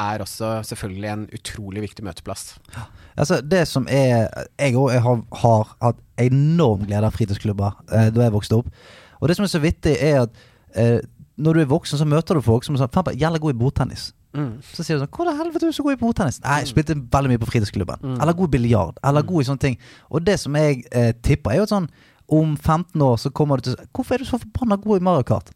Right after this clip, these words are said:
Speaker 2: «Jeg spilte mye på ungdomsklubben.»
Speaker 1: Mm.
Speaker 2: Altså, det er den der, eh, det er en så stor del av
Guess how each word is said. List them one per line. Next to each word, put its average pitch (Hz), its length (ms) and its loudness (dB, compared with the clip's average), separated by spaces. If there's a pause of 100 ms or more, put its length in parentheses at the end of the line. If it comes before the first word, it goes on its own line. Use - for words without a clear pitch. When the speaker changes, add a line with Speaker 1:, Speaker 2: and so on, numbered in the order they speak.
(140)
Speaker 2:
«Jeg 170 100 2
spilte 160 260 0
mye 131 120 0
på 120 100 -4
ungdomsklubben.» 120 420 -2
Speaker 1:
Mm. 117 180 -10 (260)
Speaker 2:
Altså, 156 220 0
det 160 120 0
er 165 80 4
den 160 120 2
der, 147 260 2
eh, 123 240 4 (140)
det - 100 -2
er - 20 2
en 156 60 0
så 147 100 -4
stor 160 320 -2
del 135 500 2 (120)
av 110 420 4